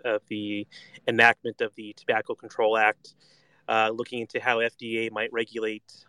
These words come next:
um, the e-cig industry. And, um, my team here at Keller and Heckman, uh, we're a bunch of lawyers, scientists, and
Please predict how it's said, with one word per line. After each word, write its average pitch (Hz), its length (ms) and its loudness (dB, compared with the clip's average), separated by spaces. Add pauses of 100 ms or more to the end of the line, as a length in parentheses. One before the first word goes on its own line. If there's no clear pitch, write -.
um, 107 320 -4 (160)
the 127 80 -12
e-cig 139 320 -6
industry. 101 520 -10 (760)
And, 110 540 0
um, 107 300 2
my 104 100 -4
team 123 340 -6
here 117 200 2
at 110 100 0
Keller 110 240 2
and 107 80 -2
Heckman, 117 600 0 (340)
uh, 104 260 2
we're 104 100 0
a 104 40 -2
bunch 107 240 -2
of 98 160 -2 (260)
lawyers, 120 440 2
scientists, 113 600 -2
and 104 280 -8